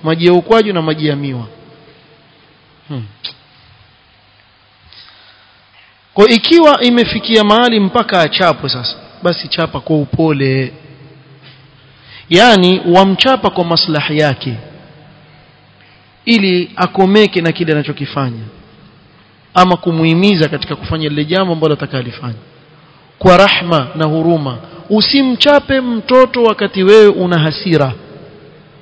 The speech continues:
Ni hatari sana. Sababu waweza kupita mipaka.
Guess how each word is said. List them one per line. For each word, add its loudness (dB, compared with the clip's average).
Ni 2
hatari 2
sana. -6
Sababu -2
waweza 2
kupita -6
mipaka. -8